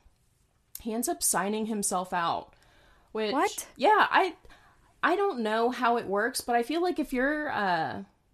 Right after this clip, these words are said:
Speaker 1: if you're threatening, if you're being violent and you get put into an inpatient faci-, or, like, if you go to the hospital because you're acting mentally unstable,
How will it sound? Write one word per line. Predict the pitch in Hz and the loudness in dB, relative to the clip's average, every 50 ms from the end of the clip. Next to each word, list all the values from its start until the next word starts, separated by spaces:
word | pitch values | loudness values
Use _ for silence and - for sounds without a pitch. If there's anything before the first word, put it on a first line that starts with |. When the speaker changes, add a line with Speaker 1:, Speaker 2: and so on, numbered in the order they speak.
| _ _ _ _ - | _ _ _ _ -10
Speaker 1:
if | 226 - 254 | -8 -6 -4
you're | 262 285 311 311 | -2 -2 -2 -2
threatening, | - - 262 214 202 185 175 - - 226 233 240 240 247 240 247 247 254 247 - - - | -2 -2 0 2 4 4 4 4 2 0 0 0 0 -2 -2 -4 -4 -6 -8 -8 -8 -8
if | 233 - | -6 -4
you're | 262 285 311 | -2 -2 -2
being | 269 - - 220 202 214 220 226 226 214 | -4 -4 -4 -4 -2 -2 -2 -4 -4 -4
violent | 202 160 180 151 151 165 175 175 185 196 202 190 - - - - - _ _ _ _ _ _ _ _ - | -4 -2 0 0 0 -2 -4 -4 -4 -4 -4 -6 -6 -8 -8 -8 -10 _ _ _ _ _ _ _ _ -6
and | 202 190 180 175 170 170 165 160 160 160 165 - - - | -2 -2 0 0 0 0 -2 -2 -4 -4 -6 -10 -12 -10
you | 196 185 185 196 202 196 196 196 190 196 190 175 160 - - 185 - | -8 -6 -4 -4 -4 -4 -4 -4 -4 -4 -6 -6 -8 -10 -14 -10 -4
get | - 214 196 - - - | -4 -4 -4 -4 -8 -14
put | - 185 220 208 208 - | -10 -6 -6 -6 -6 -6
into | - 202 202 - - 208 | -4 -4 -4 -4 -4 -4
an | 196 - | -4 -4
inpatient | - 185 180 196 202 190 - - 208 185 - | -4 -6 -4 -4 -4 -4 -4 -6 -8 -10 -8
faci-, | - 202 202 - 214 - | -4 -2 -2 -2 0 0
or, | 208 208 | 0 0
like, | 208 202 196 190 - | 0 0 -2 -2 -4
if | 214 202 - | -8 -6 -4
you | 240 240 | -4 0
go | 208 233 220 220 | 0 0 0 0
to | 240 | 0
the | 233 | 0
hospital | 208 185 160 175 - - - 214 214 214 | 2 2 2 2 2 -2 -4 -4 -4 -4
because | 190 208 - - 185 185 | -4 -6 -6 -4 -4 -4
you're | 196 - - - | -4 -4 -2 0
acting | 160 165 - - - 214 196 185 | 0 0 0 -2 -4 -4 -2 -2
mentally | 170 165 185 - 202 202 196 190 | -2 -4 -6 -6 -6 -4 -4 -4
unstable, | 180 180 180 - - 185 170 175 - 202 220 226 | -4 -4 -4 -4 -4 -4 -4 -4 -4 -4 -6 -6